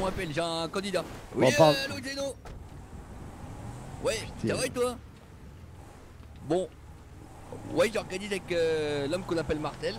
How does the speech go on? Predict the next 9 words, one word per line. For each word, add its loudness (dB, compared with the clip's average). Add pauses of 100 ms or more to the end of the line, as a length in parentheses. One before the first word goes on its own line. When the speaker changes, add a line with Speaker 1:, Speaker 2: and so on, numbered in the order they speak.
(260)
Speaker 1:
hein, 2 (200)
euh, 4
rendez-vous 2
à 4
la 2
supérette -2
des -2
Sandy -2
Shore. 0